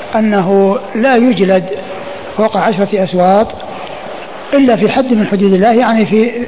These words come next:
آه، ذنب من الذنوب وفي معصية الله عز وجل يعاقب عليها ويجازى عليها. فيكون مقصود بالحد ليس هو العقوبة المقدرة، وإنما مقصود من ذلك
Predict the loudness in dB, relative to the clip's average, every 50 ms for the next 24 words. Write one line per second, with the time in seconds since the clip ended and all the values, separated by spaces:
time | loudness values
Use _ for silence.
0 | -8 -8 -4 0 2 2 2 2 2 2 2 2 2 2 4 2 2 2 2 2
1 | 2 2 2 0 0 -4 -8 -10 -12 -12 -12 -14 -8 -2 -2 0 2 2 2 2
2 | 2 0 0 0 0 0 0 0 2 2 2 2 0 0 0 0 0 2 2 2
3 | 2 0 -2 -6 -10 -14 -14 -14 -12 -6 -4 0 0 0 0 0 0 2 2 4
4 | 4 4 4 4 4 4 4 4 4 4 4 4 2 2 2 2 2 2 2 2
5 | 0 -2 -6 -10 -12 -14 -14 -14 -14 -14 -14 -14 -14 -16 -12 -6 -2 0 0 2
6 | 2 2 2 2 2 0 0 0 2 2 0 0 0 0 -2 -2 -4 -6 -8 -6
7 | -2 0 0 2 2 2 2 2 4 4 4 4 2 0 -2 -6 -10 -10 -10 -10
8 | -8 -6 -2 -2 0 2 2 2 2 2 0 0 0 0 0 2 2 2 4 2
9 | 2 0 0 0 0 0 0 0 -2 -2 -2 -2 0 0 0 0 2 2 0 0
10 | 2 0 0 0